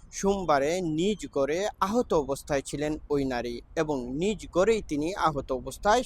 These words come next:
শেষ নিঃশ্বাস ত্যাগ করেছেন। ওয়েস্ট মিডল্যান্ড পুলিশ জানিয়েছে, পরমজিৎ করের মৃত্যুটি অত্যন্ত হৃদয় বিদারক বলে জানিয়েছে তার পরিবার। এদিকে আজ বুধবার মিস্টার মাত্তুকে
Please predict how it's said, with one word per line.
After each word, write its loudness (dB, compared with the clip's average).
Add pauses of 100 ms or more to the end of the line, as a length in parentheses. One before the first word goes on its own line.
শেষ 0 (100)
নিঃশ্বাস -4
ত্যাগ 0
করেছেন। -6 (120)
ওয়েস্ট 2
মিডল্যান্ড -2
পুলিশ -4 (120)
জানিয়েছে, -2 (380)
পরমজিৎ 2 (100)
করের 0
মৃত্যুটি -8 (260)
অত্যন্ত -6 (240)
হৃদয় 0
বিদারক -2
বলে -2 (240)
জানিয়েছে -2 (120)
তার 0 (100)
পরিবার। -2 (640)
এদিকে 4 (260)
আজ 2 (140)
বুধবার 2 (320)
মিস্টার -2 (140)
মাত্তুকে -4